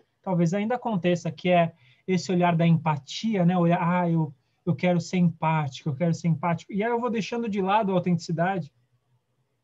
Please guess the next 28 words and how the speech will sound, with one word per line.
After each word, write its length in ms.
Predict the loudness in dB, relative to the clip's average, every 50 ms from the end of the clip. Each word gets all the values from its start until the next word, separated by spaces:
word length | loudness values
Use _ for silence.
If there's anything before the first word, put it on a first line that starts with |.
| _ _ _ _ -6
porque 200 | -6 -4 -4 -2
eu 80 | -2
acho 140 | -2 -4 -4
que 100 | -2 -4
eu 60 | -4
preciso 300 | -4 -4 -6 -4 -4 -4
ser 120 | -2 -2 -2
empático. 720 | -2 -2 -2 -2 -2 -2 -2 -2 -4 -8 -10 _ -4 -2
Eu 140 | 0 0
vou 100 | 0 0
esquecendo 800 | -2 -4 -6 -8 -8 -10 -10 -8 -8 -6 -6 -6 -6 -4 -4 -2
de, 280 | -2 -2 -2 -4 -8 -12 _ _ _ _ _ _ _ _ _ _ _ _
de 140 | -10 -8 -8
ser 200 | -6 0 2 2
autêntico, 840 | 2 2 0 -2 -4 -4 -4 -6 -8 -10 -6 -4 -2 -2 -2 -4 -8 -14 _ _ _ _ _ _ _ _ _ _ _ _ _ _ _ _ _ _ _
né? 260 | -2 -2 0 -2 -4 -6
E 80 | -8 -8
ser 140 | -6 -2
autêntico 720 | -2 -2 -2 -2 -4 -6 -6 -8 -10 -8 -4 -2 -2 -2 -4 -8 _ _ _ _ _ _ _ _ _ _ _ _ _ _ _ _
é, 300 | -4 -2 -2 -2 -2 -4
é 40 | -2
transformar 600 | 0 0 0 0 0 2 4 4 4 4 2 2 2
o 240 | 2 2 0 0 0 0
"você 380 | 2 2 2 0 -2 -4 -4 -4
é 60 | -2
um 200 | 0 2 4 4
bosta" 800 | 4 6 6 6 6 6 4 2 -2 -8 -8 -6 -4 -4 -4 -6 -10 -16 _ _ _ _ _ _ _
em, 480 | -2 0 2 2 2 0 -2 -4 -6 -8